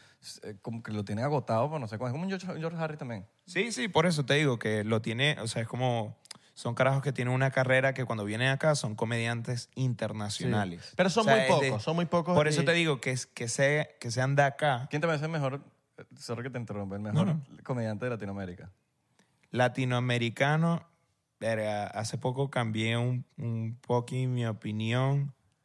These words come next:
Speaker 1: Sí, puede
Speaker 2: O sea,
Speaker 1: cambiar,
Speaker 2: no es
Speaker 1: es que
Speaker 2: como
Speaker 1: está
Speaker 2: mejor,
Speaker 1: bien,
Speaker 2: no es
Speaker 1: la semana
Speaker 2: mejor.
Speaker 1: que viene puedes pensar distinto.
Speaker 2: Sí.
Speaker 3: Actualmente.
Speaker 2: No,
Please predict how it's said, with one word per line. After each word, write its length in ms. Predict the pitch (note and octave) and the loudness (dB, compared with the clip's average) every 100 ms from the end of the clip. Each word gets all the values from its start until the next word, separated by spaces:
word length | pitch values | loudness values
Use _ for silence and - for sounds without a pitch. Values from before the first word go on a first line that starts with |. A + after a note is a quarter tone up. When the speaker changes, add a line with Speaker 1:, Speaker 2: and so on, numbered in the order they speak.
| - | -20
Speaker 1:
Sí, 160 | - A3+ | 0 0
puede 160 | - E3 | 2 2
Speaker 2:
O 20 | |
sea, 20 | |
Speaker 1:
cambiar, 340 | F3+ C3+ F#3 | 4 6 6
Speaker 2:
no 60 | E3+ | 6
es 60 | F3+ | 4
Speaker 1:
es 40 | |
que 40 | |
Speaker 2:
como 240 | G#3 G3+ F#3+ | 4 4 4
Speaker 1:
está 220 | E3 D3+ | 4 6
Speaker 2:
mejor, 20 | D#3 - | 6 4
Speaker 1:
bien, 180 | D#3 C#3 | 2 4
Speaker 2:
no 60 | |
es 60 | D#3 | 6
Speaker 1:
la 60 | D#3+ | 6
semana 140 | E3+ | 8
Speaker 2:
mejor. 180 | D#3 G3 | 6 6
Speaker 1:
que 60 | F#3 | 4
viene 120 | F3 | 2
puedes 140 | F#3+ | 2
pensar 200 | F#3 D3+ | 2 2
distinto. 300 | D#3+ D#3+ B2+ | 0 0 0
Speaker 2:
Sí. 60 | G2+ | 4
Speaker 3:
Actualmente. 760 | D#3 C#3 F3 F3 F3 C#3 A#2 G#2+ | 4 6 4 6 4 2 0 -2
Speaker 2:
No, 200 | C#3+ | 2